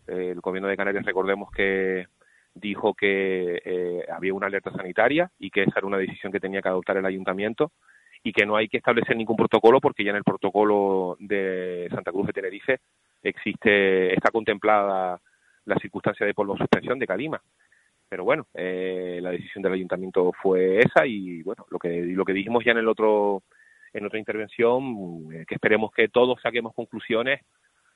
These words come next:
y que estudiemos bien la circunstancia y que si, bueno, las investigaciones de los expertos, de los científicos, determinan que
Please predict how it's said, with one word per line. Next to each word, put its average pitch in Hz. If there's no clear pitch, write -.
y 113
que 101
estudiemos 113
bien 117
la 117
circunstancia 123
y 131
que 110
si, 92
bueno, 92
las 95
investigaciones 98
de 117
los 117
expertos, 123
de 107
los -
científicos, 101
determinan 107
que 110